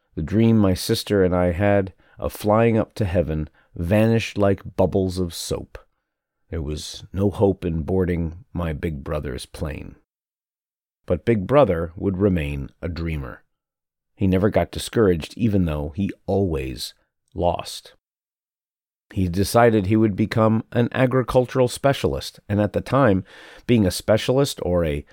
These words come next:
ten thousand yuan earner was a very big deal. Ten thousand yuan earners were equivalent to today's nouveau rich.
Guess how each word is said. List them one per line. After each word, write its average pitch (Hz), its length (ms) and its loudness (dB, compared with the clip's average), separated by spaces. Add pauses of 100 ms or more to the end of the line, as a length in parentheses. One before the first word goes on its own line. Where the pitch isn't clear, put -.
(140)
ten 117 360 2
thousand 107 520 2
yuan 90 380 2
earner 101 460 -2 (560)
was 95 220 0
a 92 100 2
very 123 220 4
big 120 200 0
deal. 127 340 -2 (400)
Ten 135 260 2
thousand 117 460 2
yuan 90 440 2
earners 90 460 0
were 78 200 -6
equivalent 120 560 0
to 107 100 -2
today's 101 540 2 (160)
nouveau 95 480 2
rich. - 580 -2